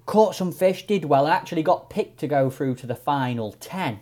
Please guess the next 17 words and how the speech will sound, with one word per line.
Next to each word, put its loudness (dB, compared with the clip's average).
I -2
had 0
a -4
day's 2
fishing -4
with -2
Ivan, 0
practice, 2
you -2
know, 4
put 4
everything -6
into -6
it, 0
as -2
you'd -4
expect. -4